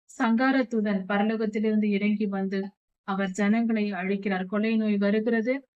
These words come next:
பரலோகத்தில் சங்கார தூதர்கள் என்று உண்டு. கர்த்தர் யாரை அழிக்க சொல்லுகிறார்களோ அவர்களை அழித்து விட்டு வருவார்கள். அப்படிப்பட்ட தூதர்கள் கூட்டம் உண்டு. அந்த தூதர்கள் வருகிறார்கள்,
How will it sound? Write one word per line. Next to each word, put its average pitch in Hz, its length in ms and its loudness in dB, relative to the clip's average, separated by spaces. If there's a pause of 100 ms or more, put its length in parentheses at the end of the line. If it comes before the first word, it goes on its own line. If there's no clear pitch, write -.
(200)
பரலோகத்தில் 233 680 0
சங்கார 220 400 0
தூதர்கள் 214 520 -2
என்று 202 260 0
உண்டு. 202 260 2 (100)
கர்த்தர் 269 500 -4 (560)
யாரை 226 540 2
அழிக்க 233 420 -2
சொல்லுகிறார்களோ 214 760 -2 (140)
அவர்களை 208 400 0
அழித்து 208 400 0
விட்டு 202 220 -2
வருவார்கள். 190 560 -4 (500)
அப்படிப்பட்ட 240 540 0
தூதர்கள் 254 540 0
கூட்டம் 233 380 -2
உண்டு. 208 280 2 (140)
அந்த 214 320 0
தூதர்கள் 220 440 -2
வருகிறார்கள், 202 680 -2